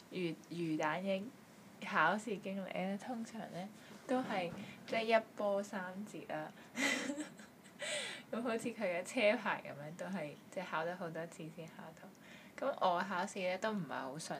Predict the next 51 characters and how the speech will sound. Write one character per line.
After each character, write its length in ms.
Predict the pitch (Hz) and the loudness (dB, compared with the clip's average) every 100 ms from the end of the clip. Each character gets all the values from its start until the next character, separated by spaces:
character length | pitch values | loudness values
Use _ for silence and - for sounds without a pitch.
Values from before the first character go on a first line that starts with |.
| - | -6
利 200 | - - | -8 -6
啦。 180 | 65 - - - - - | -6 -8 -12 -16 -14 -2
咁， 240 | 208 233 254 - - | 0 0 -4 -12 -4
呃， 360 | 202 185 170 156 - | 0 2 0 -4 -8
我 140 | 175 185 - | -8 -8 -4
最 180 | 226 214 | -2 0
近 200 | 202 185 | 0 0
咧 160 | 208 | 0
就 100 | 233 | 2
有 520 | 196 156 - - 156 175 | 2 2 0 -2 -2 -2
次， 140 | - | -4
即 240 | 190 175 - | -4 -6 -4
係 200 | 214 190 - | -2 -2 -2
報 240 | 175 160 156 | 0 2 0
名 240 | 151 110 160 | -2 -6 -6
考 240 | 170 135 147 | -6 -6 -6
試 320 | - 156 131 | -6 -8 -6
啦。 180 | 139 139 - - - | -6 -10 -14 -18 -6
咁 60 | 294 | -4
嗰 80 | 359 | 2
個 120 | 302 | 2
試 180 | 240 - 165 160 | 2 0 0 0
咧 200 | 175 180 | 0 -4
就 80 | 180 | -6
係 180 | 170 160 | -6 -6
英 380 | - 202 202 208 | -4 -2 0 0
國 200 | 175 160 | -2 -2
嘅 100 | - 147 | -4 -4
考 100 | 147 131 | -4 -4
試 200 | 156 - | -6 -6
嚟 140 | 147 - - | -6 -8 -8
嘅。 100 | - - - - - - - | -8 -8 -10 -18 -16 -16 -4
咁 120 | - | 2
佢 40 | 240 | 4
就 200 | 208 175 | 4 4
話 320 | 170 170 165 - - - - | 4 4 2 -2 -12 -18 -6
佢 180 | - 180 185 | 2 2 4
會 200 | 190 185 | 2 2
喺， 360 | 185 175 180 196 - | 2 2 0 -4 -6
嗯， 120 | 233 240 | -4 0
啊， 80 | - | 2
當 240 | 202 214 214 | 4 4 6
佢 160 | 214 | 4
係， 280 | 220 208 190 - | 4 4 2 0
呃， 160 | 165 | -2
三 360 | 170 247 240 247 | 2 4 4 4
月 180 | 196 - - - - | 0 -2 -8 -12 0
一 80 | |
號 300 | 226 233 202 | 2 4 4
話 260 | 165 156 151 | 4 2 2
會， 320 | 165 165 165 | 2 0 -2